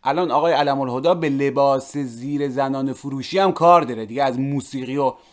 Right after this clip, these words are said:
اینا گذشته. اه،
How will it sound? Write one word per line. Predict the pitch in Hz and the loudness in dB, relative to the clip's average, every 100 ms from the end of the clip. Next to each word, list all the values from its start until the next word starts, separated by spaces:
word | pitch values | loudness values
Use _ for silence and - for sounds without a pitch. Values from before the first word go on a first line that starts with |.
| _ _ _ | _ _ _
اینا | 147 151 180 196 185 - _ _ | -4 0 2 2 0 -14 _ _
گذشته. | 131 120 135 - 165 214 214 196 _ _ _ _ _ - | -8 -4 -6 -6 -4 0 0 -2 _ _ _ _ _ -10
اه، | 123 135 139 139 135 135 131 | -4 -2 0 2 2 -2 -4